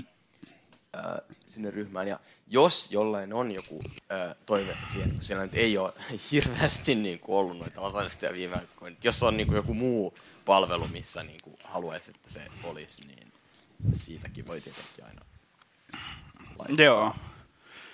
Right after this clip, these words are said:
Speaker 1: viestiä.
Speaker 2: Se on ihan
Speaker 1: Et kun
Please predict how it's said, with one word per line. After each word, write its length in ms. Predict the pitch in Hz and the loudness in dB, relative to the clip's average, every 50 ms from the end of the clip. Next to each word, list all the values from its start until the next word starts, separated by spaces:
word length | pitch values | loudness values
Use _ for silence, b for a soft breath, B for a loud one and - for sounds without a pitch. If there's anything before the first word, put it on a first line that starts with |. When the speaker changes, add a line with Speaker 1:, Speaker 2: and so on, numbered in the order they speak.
| B B | B B
Speaker 1:
viestiä. 500 | B - - - - - - - - - | B -14 -12 -12 -12 -14 -14 -12 -10 -4
Speaker 2:
Se 180 | - 131 120 113 | 0 2 4 4
on 200 | 104 104 104 107 | 4 2 0 -4
ihan 320 | 107 117 113 107 104 104 - - B B B B B B B B B B B B B B B B B B - B B B B B B B B - - _ B B B B B B B B B B B B B B B B _ _ - - | -4 -4 -4 -4 -4 -6 -8 -12 B B B B B B B B B B B B B B B B B B -20 B B B B B B B B -20 -20 _ B B B B B B B B B B B B B B B B _ _ -14 -12
Speaker 1:
Et 100 | - - | -12 -12
kun 140 | - 98 | -12 -14